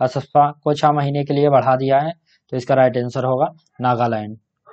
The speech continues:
नेक्स्ट क्वेश्चन है, हाल ही में इसरो ने मिशन गगनयान के लिए भारतीय वायुसेना से कितने लोगों को चुना है, तो इसका राइट आंसर होगा चार। इन चार अंतरिक्ष यात्रियों का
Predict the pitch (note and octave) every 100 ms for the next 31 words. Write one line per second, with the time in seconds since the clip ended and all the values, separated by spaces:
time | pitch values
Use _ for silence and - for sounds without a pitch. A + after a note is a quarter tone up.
0 | - _ _ _ _ _ _ C3 D3+ E3
1 | D#3+ E3+ E3 D#3+ D#3+ _ - D3+ E3+ E3+
2 | E3 D#3 D3+ D3+ D3 D3 D3 E3+ E3 D3+
3 | C#3+ D3 C#3+ C#3+ D3 D3 D3+ C3+ C3 D#3+
4 | D#3+ C#3 C3+ C#3+ D3 D#3 D#3 C3 D3 D3+
5 | D#3 D3+ D#3 D#3 D#3 F3 - _ _ -
6 | C3 - C#3 C3 B2+ B2+ C3+ C3+ C3+ F#3
7 | F#3 B2 G#2+ _ _ _ _ - C3 C#3+
8 | C#3 C#3+ C3+ C3 C3+ C3+ C#3 B2 C3 C3+
9 | D3 D3+